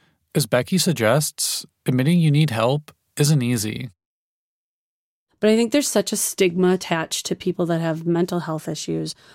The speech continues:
Speaker 2: or drug addiction issues that a lot of people are hesitant to seek out help because then, "Oh, everybody's gonna think I'm the bad person." Um,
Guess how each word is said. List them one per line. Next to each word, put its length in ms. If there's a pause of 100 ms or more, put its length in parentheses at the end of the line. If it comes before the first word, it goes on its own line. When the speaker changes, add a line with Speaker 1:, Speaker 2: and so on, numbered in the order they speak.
(160)
Speaker 2:
or 300
drug 260
addiction 440
issues 520 (280)
that 140
a 60
lot 200
of 80
people 300
are 140
hesitant 840 (120)
to 140
seek 380
out 160
help 440 (360)
because 380
then, 240
"Oh, 340
everybody's 460
gonna 180
think 360 (220)
I'm 260
the 100
bad 320
person." 580 (440)
Um, 400